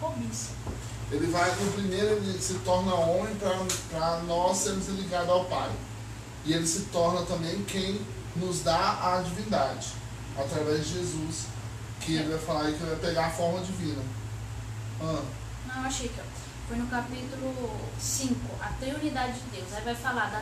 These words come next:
Speaker 1: triunidade de Deus, de Jesus e do Espírito Santo. Aí vai falar da de, da de Jesus, que tá lá em, aí Jesus é reconhecido como Deus, ele tem onisciência, Mateus nove quatro.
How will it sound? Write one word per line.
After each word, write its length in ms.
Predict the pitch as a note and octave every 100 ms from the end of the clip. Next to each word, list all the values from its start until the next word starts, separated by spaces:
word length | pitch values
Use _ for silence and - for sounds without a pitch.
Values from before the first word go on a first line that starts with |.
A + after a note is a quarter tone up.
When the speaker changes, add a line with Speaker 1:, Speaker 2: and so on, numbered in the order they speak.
| -
Speaker 1:
triunidade 460 | A3+ A#3 A3 G#3+ G3+
de 380 | - - -
Deus, 320 | G#3+ A#3+ C#4+ B3
de 220 | A#3+ B3
Jesus 460 | A#3 A3 A#3 C#4+ - - - -
e 60 | A3+
do 80 | C4
Espírito 360 | C4+ C#4 B3
Santo. 260 | - B3 -
Aí 120 | A3 A3
vai 120 | A#3
falar 440 | A#3+ A#3 A3+ A3 - - - -
da 80 | G#3+ A3+ A3 A3
de, 400 | A3+ A#3 A#3+ B3+ - - - - - - - - - - - - - -
da 80 | G#3+
de 120 | A3
Jesus, 520 | B3+ C4+ G#3 G3+ - - - - -
que 80 | A#3
tá 160 | B3 A#3
lá 340 | A3+ A3 A3+ B3+
em, 240 | C4+ D4+ - - - -
aí 180 | G#3
Jesus 320 | A3+ C#4 C#4 E4+
é 60 |
reconhecido 480 | E4 D#4 D4 C4 -
como 180 | D4 E4+
Deus, 280 | A#3+ G3 G3+
ele 120 | A#3
tem 100 | C4+
onisciência, 540 | C4+ C#4+ - B3 - A3
Mateus 420 | A3 A3 C4 C4+
nove 220 | C4 C4 -
quatro. 260 | A#3+ -